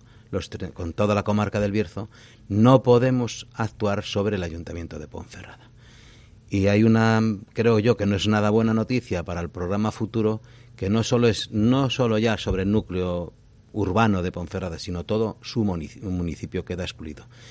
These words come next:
Pues porque las, mm, bases de los grupos de acción locales para actuar en municipios de menos de diez mil habitantes. Por lo tanto, en la comarca del Bierzo estarían incluidos todos, excepto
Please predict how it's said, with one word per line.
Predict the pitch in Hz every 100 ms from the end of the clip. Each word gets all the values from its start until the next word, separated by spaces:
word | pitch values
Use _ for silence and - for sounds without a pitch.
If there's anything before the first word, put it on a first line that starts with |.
| - - - - - - - -
Pues | 92 85
porque | - - 87 82 - 90
las, | 82 82 85 82 - - -
mm, | 87 87 87 90 87 90 87
bases | 101 - 101
de | 98
los | 95
grupos | 92 98 98
de |
acción | 98 104
locales | 101 104 104
para | - 87
actuar | - 98
en | 92
municipios | 90 - 90 113 -
de | 95
menos | 90 117 131 143 139
de | 95
diez | 85 85 -
mil | 95 85 80
habitantes. | 78 78 80 80 -
Por | - 85
lo | 76
tanto, | 95 87
en |
la | 85
comarca | 85 90 92 95
del | 92
Bierzo | 104 -
estarían | - 95 90
incluidos | 87 95 95 92
todos, | - 117 147 -
excepto | - - 87 - -